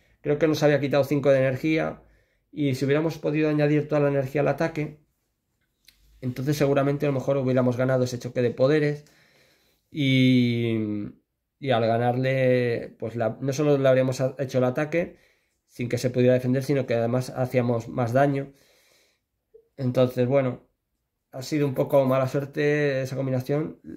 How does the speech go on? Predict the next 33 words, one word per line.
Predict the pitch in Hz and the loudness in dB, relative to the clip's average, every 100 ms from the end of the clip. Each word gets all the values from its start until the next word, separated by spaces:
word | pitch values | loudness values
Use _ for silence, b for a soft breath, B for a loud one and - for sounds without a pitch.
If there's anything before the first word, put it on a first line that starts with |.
| - - | -14 -4
Como | 120 | 2
veis, | 139 143 | 2 2
la | 135 131 | 0 2
tierra | 143 139 123 | 2 2 0
también | 123 131 | 0 -2
estaba | 135 135 | -2 -4
empezando | 123 127 123 | -2 -2 -4
a | |
sufrir, | 131 143 160 156 | -4 -4 -4 -4
tenía | 131 139 | -4 -2
ya | 131 127 | -2 -2
cuarenta | 127 127 123 | -2 0 -2
y | 120 | -6
siete | - 123 127 | -6 -4 0
daños, | 139 147 156 151 | 0 2 -2 -4
estaba | 127 135 127 | -6 -2 0
a | 127 | 0
la | 123 | 0
mitad. | 117 151 160 156 b b b b b b b b b b b b _ _ _ - | -2 -2 -2 -4 b b b b b b b b b b b b _ _ _ 0
La | 139 | 4
única | 151 170 175 | 4 4 2
forma | 175 170 | 2 2
de | |
proteger | 156 160 160 165 | 0 0 0 2
a | 160 | 4
la | 151 | 2
tierra | 165 165 160 160 | 2 2 4 4
del | 156 156 | 4 2
daño | 156 160 160 156 | 0 0 -2 -2
de | |
esta | 156 160 | -4 -4
gente | 143 170 175 190 | -4 -4 -2 -2
es | 156 - _ | -2 -6 _